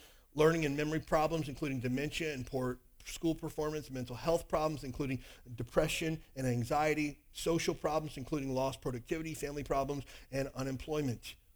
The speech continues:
alcohol dependence, or alcoholism, long-term effects. Oh, did you get this out of some Christian magazine? No, this is from the Center of Disease Control's website.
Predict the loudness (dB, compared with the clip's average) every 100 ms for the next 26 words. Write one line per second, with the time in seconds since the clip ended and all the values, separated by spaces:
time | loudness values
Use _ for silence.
0 | -20 -20 -20 -8 -4 -4 0 0 -2 -4
1 | -4 -4 -6 -8 -8 -6 -8 -2 2 2
2 | 2 -4 -4 -4 -2 -4 -4 -8 -8 -12
3 | -14 -20 -20 -12 4 6 6 4 2 2
4 | 4 4 4 2 2 6 4 4 2 2
5 | 0 0 0 0 -2 -2 0 0 0 0
6 | 2 0 0 0 0 0 -2 0 0 0
7 | -2 -4 -8